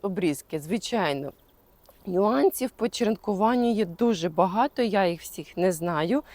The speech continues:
Я тільки вчусь це робити, в мене щось виходить, і я ділюсь своїм досвідом, тому що це цікаво. Цікаво,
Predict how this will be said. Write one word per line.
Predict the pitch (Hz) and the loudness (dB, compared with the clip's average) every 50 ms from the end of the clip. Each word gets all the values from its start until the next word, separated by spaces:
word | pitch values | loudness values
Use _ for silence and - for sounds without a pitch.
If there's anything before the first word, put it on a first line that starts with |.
| - - - - | -20 -20 -10 -2
Я | 190 220 214 214 | 2 2 2 2
тільки | 208 - 208 190 180 - - - | 0 0 -2 -2 -2 -2 -6 -10
вчусь | 165 - - - - 226 185 185 - | -10 -10 -12 -6 0 0 0 0 0
це | - - 170 | -2 0 0
робити, | 165 175 165 170 165 220 240 277 - - 349 330 | 2 2 0 0 0 2 2 2 2 0 -2 0
в | 247 220 | 0 0
мене | 226 226 202 185 180 170 170 | 0 0 2 0 0 -2 -4
щось | - - - 160 - - | -4 -4 -6 -6 -6 -6
виходить, | 175 180 190 - - 254 277 320 330 359 392 381 - - - - - - - | -10 -10 -10 -4 0 0 2 2 4 4 2 2 0 -6 -18 -20 -20 -16 -6
і | - 175 185 165 | -4 -4 -2 2
я | 202 226 233 254 277 311 | 2 4 4 4 4 2
ділюсь | 302 226 170 196 208 196 220 233 262 262 | 0 0 0 0 0 2 2 0 0 -2
своїм | - - - 180 196 220 220 220 220 208 | -4 -8 -6 -2 -2 0 0 0 -2 -2
досвідом, | 160 - 196 165 175 - - 254 269 262 311 302 302 | 0 2 4 4 4 2 -2 -6 -4 -2 0 -2 -2
тому | - - 202 214 208 196 202 | -2 -2 0 0 0 0 -2
що | - - 208 | -2 -6 -10
це | - - - 208 247 | -8 -2 0 0 0
цікаво. | - - - 247 - - - 165 135 131 131 139 | 0 -4 -8 -8 -6 0 2 2 2 2 0 -4
Цікаво, | - - - 214 - - 226 214 196 180 156 160 | -8 -6 -8 -8 -4 0 2 2 4 2 0 -2